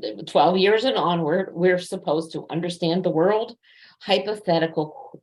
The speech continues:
thinking, and scientific reasoning. Now, this is, um, I can give you a good example of this in my world. I have learned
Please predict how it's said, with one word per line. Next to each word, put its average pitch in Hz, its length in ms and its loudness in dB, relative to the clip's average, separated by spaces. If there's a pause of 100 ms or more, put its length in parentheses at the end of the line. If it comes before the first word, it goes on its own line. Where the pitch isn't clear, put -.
(140)
thinking, 208 560 -6 (680)
and 156 100 -4
scientific 160 680 -2
reasoning. 156 540 -2 (100)
Now, 156 180 0
this 214 300 -2
is, 208 180 -4
um, 151 380 -2
I 165 80 -4
can 180 180 -6
give 180 180 -4
you 160 100 0
a 143 60 -2
good 143 160 -6
example 135 520 -10
of 123 100 -12
this 127 200 -10
in 131 140 -10
my 127 160 -10
world. 120 360 -10 (960)
I 180 120 0
have 233 240 0
learned 165 440 0